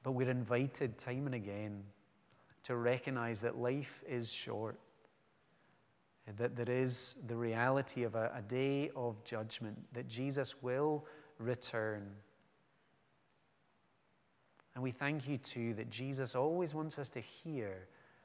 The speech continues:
an invitation to believe and to be saved. Lord, that while, uh, we have today, uh, we have an opportunity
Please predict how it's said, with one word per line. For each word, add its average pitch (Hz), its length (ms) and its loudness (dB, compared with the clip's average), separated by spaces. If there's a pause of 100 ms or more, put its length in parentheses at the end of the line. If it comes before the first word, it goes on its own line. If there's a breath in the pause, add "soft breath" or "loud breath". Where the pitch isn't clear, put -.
(140 loud breath)
an 127 120 0
invitation 131 920 0 (340 loud breath)
to - 120 -2
believe 131 560 2
and 139 160 2
to 131 120 -4
be 120 140 -2
saved. 95 800 -6 (1040)
Lord, 135 240 8
that 135 200 2
while, 139 460 6 (340 loud breath)
uh, 120 160 0
we 123 220 2
have 127 400 4 (380)
today, 123 600 2 (480 loud breath)
uh, 110 80 -2
we 113 140 0
have 131 580 4
an 127 140 -2
opportunity 113 800 -4